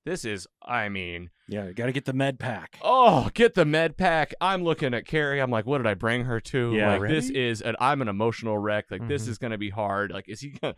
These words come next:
Speaker 1: is this it right
Speaker 2: Like, are
Speaker 1: away?
Speaker 2: they really
Speaker 4: Yeah,
Speaker 2: doing
Speaker 4: right out of the
Speaker 2: this? Like, right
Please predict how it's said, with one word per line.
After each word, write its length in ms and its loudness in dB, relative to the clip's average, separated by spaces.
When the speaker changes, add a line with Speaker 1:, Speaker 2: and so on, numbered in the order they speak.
Speaker 1:
is 120 -4
this 260 2
it 160 0
right 220 4
Speaker 2:
Like, 160 2
are 60 4
Speaker 1:
away? 140 8
Speaker 2:
they 120 8
really 120 8
Speaker 4:
Yeah, 220 10
Speaker 2:
doing 180 2
Speaker 4:
right 140 12
out 140 12
of 20 6
the 60 6
Speaker 2:
this? 200 2
Like, 240 -4
right 480 -4